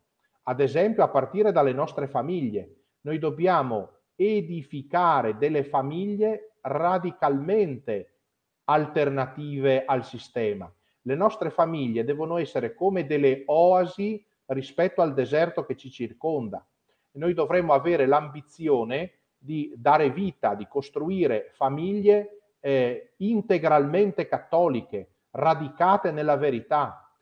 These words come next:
con uno stile di vita, eh, potremmo dire così, alternativo, eh, legato alla tradizione e non invece alla, alla rivoluzione, all'ideologia rivoluzionaria.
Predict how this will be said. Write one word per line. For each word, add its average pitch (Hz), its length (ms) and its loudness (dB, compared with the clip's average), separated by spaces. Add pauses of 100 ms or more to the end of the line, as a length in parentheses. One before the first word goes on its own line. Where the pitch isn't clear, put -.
(140)
con 160 240 -6
uno 156 220 -4
stile 196 520 0
di 139 120 -2
vita, 143 840 -2
eh, 113 1080 0 (160)
potremmo 143 360 -4
dire 147 280 -2
così, 127 360 -4
alternativo, 156 1400 -2
eh, 120 580 -2 (560)
legato 156 520 4
alla 165 180 6
tradizione 180 880 2
e 143 120 2
non 175 320 0
invece 160 500 -2
alla, 147 440 2
alla 135 240 2
rivoluzione, 117 840 -4
all'ideologia 120 600 -4
rivoluzionaria. 120 800 -6